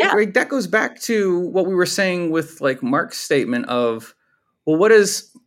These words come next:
Speaker 2: we don't see a whole lot of push for, like, creating content with the Meta headsets 'cause they're delivering content.
Speaker 1: Yeah.
Speaker 2: I think that's the difference. Like,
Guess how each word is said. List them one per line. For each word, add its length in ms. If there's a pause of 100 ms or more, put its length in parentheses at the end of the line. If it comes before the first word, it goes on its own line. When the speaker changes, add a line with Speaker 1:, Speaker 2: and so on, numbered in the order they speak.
(120)
Speaker 2:
we 100
don't 120
see 180
a 60
whole 200
lot 160
of 120
push 300
for, 320
like, 240
creating 440
content 440
with 460
the 100
Meta 180
headsets 380
'cause 300
they're 340 (580)
delivering 400
content. 440 (240)
Speaker 1:
Yeah. 160
Speaker 2:
I 20
think 140
that's 160
the 80
difference. 400
Like, 160